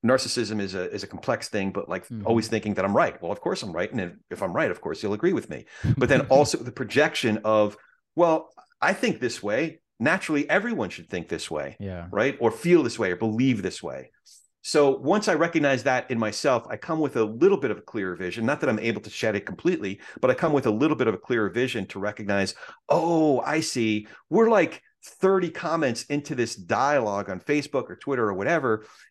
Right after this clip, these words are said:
Speaker 1: And this dude hasn't even, or whoever it is, hasn't even once intimated something along the lines of, 'Oh, that's interesting. I didn't think of it that way.'"
Speaker 2: Mm.
Speaker 1: Or, or even, like, a first cousin, twice removed, dog sitter's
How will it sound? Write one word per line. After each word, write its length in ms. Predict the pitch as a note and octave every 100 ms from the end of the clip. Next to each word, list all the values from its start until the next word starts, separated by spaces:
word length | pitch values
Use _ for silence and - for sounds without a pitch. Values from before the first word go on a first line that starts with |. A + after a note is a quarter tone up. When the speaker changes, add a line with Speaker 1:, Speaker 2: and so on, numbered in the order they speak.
| -
Speaker 1:
And 180 | C#3+
this 160 | G3 A3+
dude 180 | G#3 D#3+
hasn't 360 | - F3+ F3
even, 400 | F3 D3+ D3 C3 - _ -
or 200 | B2+ A#2+
whoever 380 | B2 C#3+ E3+ A#2+
it 60 |
is, 140 | G2 F#2 -
hasn't 440 | - E3+ G3 F#3+ F3
even 440 | D3+ D#3 C#3+ B2 A2+
once 520 | D#3+ G3 A2 - - _ _ _ -
intimated 800 | F#3 F#3+ F3 D#3+ D3+ D3 C3+ B2+ _ _ -
something 480 | - G3 G3+ G#3
along 280 | F#3 D#3+ D#3
the 60 | C#3+
lines 260 | C#3 C#3+
of, 120 | C3 A2+
'Oh, 140 | G#3+ G3
that's 220 | C#3 -
interesting. 520 | F#3+ D#3 - F#2+ E2+ - -
I 80 |
didn't 180 | C3 D#3
think 160 | F3+ F3
of 60 | G2+
it 80 |
that 200 | G2 D#2
way.'" 280 | D#2 C#2 - _ _ -
Speaker 2:
Mm. 340 | B2+ A#2+ F#2 E2+
Speaker 1:
Or, 140 | G#3 G#3+
or 220 | C4 B3+
even, 200 | A#3+ A#3+
like, 140 | G#3+
a 60 | D#3+
first 340 | - B3 A3 - _ _ _ _
cousin, 380 | - A3 G3 G3+
twice 400 | E3+ B3 A#3+ -
removed, 640 | G3+ G3 G#3+ A3 F#3 D#3+ C#3
dog 320 | F#3+ G#3+ F#3+
sitter's 460 | - A3 G3 F#3